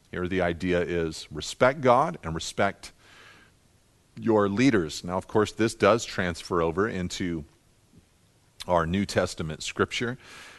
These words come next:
In Romans thirteen, uh, verse one and two, for example, tell us to be subject to the governing authorities, for there's no authority except from God, and those that exist have been instituted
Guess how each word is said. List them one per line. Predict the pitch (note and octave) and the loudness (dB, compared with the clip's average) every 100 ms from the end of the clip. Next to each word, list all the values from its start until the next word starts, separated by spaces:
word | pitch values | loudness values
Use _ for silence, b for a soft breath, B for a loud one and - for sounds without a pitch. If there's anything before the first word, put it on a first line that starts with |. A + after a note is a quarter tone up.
| B | B
In | E2+ | -8
Romans | F2 G2 G2 F#2 | 2 4 4 0
thirteen, | - G#2+ - A#2 A2+ D2+ D#2 - | 2 0 2 -4 -4 -6 -14 -16
uh, | E2 D#2+ D#2+ E2 | -8 -8 -8 -6
verse | F#2 F2+ - | -2 -2 -4
one | F2 F2+ | -4 -2
and | F2 | -4
two, | - C3+ B2 | 0 0 2
for | B2 | 0
example, | E2+ D2+ D#2+ - | -2 -2 -8 -6
tell | D#2 - F#2+ | -4 0 2
us | F#2 - | 0 -2
to | F2+ | -4
be | E2+ D#2+ | -4 -4
subject | - - B2 A2 A#2 G#2 - | -6 4 4 6 4 2 0
to | G#2+ | -4
the | E2+ | -4
governing | E2 G2+ G2 G2+ F2+ E2+ | 2 4 4 0 -4 -6
authorities, | E2 - B2+ A#2+ A#2+ C3+ D#3 | -14 -2 4 6 4 2 -4
for | - F#2+ | -8 -6
there's | E2+ D#2+ | -4 -4
no | G2 F#2+ F#2+ | -2 2 2
authority | - - G#2+ A2 A2 | 0 0 2 2 2
except | F#2 - - A#2+ - | -2 -6 2 4 4
from | - - B2 D3 | -8 2 4 4
God, | A#2 G2 A2 C#3+ B B B B | 6 6 6 0 B B B B
and | E2 F2 | -4 2
those | G#2 G#2+ | 2 2
that | F#2 | -2
exist | E2+ - C3 C3 | -2 2 2 2
have | - E2 | -4 -2
been | F2+ - | -4 -4
instituted | A#2 - - G2+ - A#2 G2+ G2 | -6 -6 -10 -10 -4 -4 -2 -4